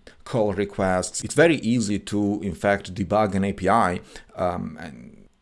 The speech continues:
reason for which there are a lot of tools that are very, very mature, uh, now. Um, there are also a lot of frameworks in, uh, pretty much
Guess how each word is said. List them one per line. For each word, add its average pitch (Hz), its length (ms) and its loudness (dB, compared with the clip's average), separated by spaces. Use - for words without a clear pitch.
reason 110 320 0
for 98 160 -2
which 113 240 2
there 101 100 2
are 90 60 2
a - 20 4
lot 98 140 6
of - 160 -6
tools 104 340 -2
that 90 240 -4
are 90 380 2
very, 107 400 6
very 101 300 2
mature, 90 640 2
uh, 85 220 -2
now. 78 380 -4
Um, 110 280 -2
there 143 320 2
are 214 100 2
also 202 560 2
a 143 80 2
lot 160 240 2
of 185 100 -2
frameworks 143 840 -2
in, 117 320 2
uh, 104 240 0
pretty 214 220 -6
much 147 360 -4